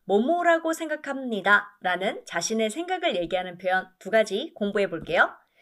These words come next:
자, 그럼 우선 가루가루 다한 거부터 한번 살펴볼까요? 자, 百육십팔 페이지 가루가루 다한 거 밑에 구다사이.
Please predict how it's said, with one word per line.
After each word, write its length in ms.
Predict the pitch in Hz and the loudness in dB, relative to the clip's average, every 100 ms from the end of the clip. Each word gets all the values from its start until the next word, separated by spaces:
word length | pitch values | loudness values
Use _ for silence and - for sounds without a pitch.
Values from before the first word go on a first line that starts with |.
| - _ - | -20 _ 2
자, 80 | |
그럼 180 | 269 302 | 4 4
우선 360 | 233 269 269 254 | 4 4 4 2
가루가루 520 | 240 294 302 294 262 | 2 2 2 2 2
다한 380 | 254 277 262 214 | 4 4 2 2
거부터 480 | 254 - - 208 214 | 4 4 -4 0 2
한번 220 | 196 196 | 2 0
살펴볼까요? 680 | 202 233 190 180 180 180 180 _ _ _ - | 0 -2 -4 0 0 0 -6 _ _ _ 0
자, 120 | 214 | 2
百육십팔 1300 | 220 370 370 381 269 202 - 254 247 233 202 226 240 | 6 4 4 2 2 -2 -2 -4 -2 0 0 -2 -4
페이지 560 | 233 226 196 226 311 | -2 0 0 -2 -4
가루가루 560 | - 202 240 240 226 220 | 0 2 2 2 2 2
다한 380 | 226 254 240 202 | 4 4 2 2
거 340 | 220 247 - _ | 4 4 0 _
밑에 320 | 214 226 233 | -6 -2 -2
구다사이. 500 | 208 185 165 208 220 | -2 -4 0 0 0